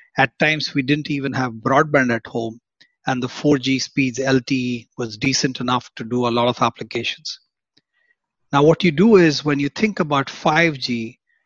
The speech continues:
you go exponential in terms of speeds and capacity. So you can actually remove that physical connection. You know, you no longer need that physical connection if you have five G because of the speeds and capacity.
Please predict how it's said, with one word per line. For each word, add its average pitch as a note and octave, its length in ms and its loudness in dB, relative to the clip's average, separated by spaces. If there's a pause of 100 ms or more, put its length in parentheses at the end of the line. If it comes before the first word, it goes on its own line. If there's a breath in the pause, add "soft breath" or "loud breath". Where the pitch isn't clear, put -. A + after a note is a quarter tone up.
(320)
you F3+ 140 4
go D#3+ 260 2
exponential B2+ 840 0
in B2+ 100 -6
terms B2+ 300 -2
of B2 120 -4
speeds C3 460 -4
and A2+ 100 -4
capacity. - 640 -6 (1120)
So - 160 -4
you D3 160 2
can D3 220 -2
actually D#3+ 540 0
remove D3 720 2 (280 soft breath)
that C3+ 160 0
physical D#3 560 0
connection. C3 760 -4 (1200)
You D3 120 -4
know, B2 140 -2
you B2+ 180 0
no D#3 160 4
longer D#3+ 320 6
need D3+ 220 2
that C#3+ 160 2
physical C3+ 420 0
connection B2+ 500 -2
if - 160 -14
you C3+ 60 -2
have C3 180 0
five B2 300 0
G A#2 200 -2
because B2 420 0
of A#2 120 -2
the A#2+ 80 -6
speeds - 440 -6
and A#2 100 -10
capacity. - 560 -6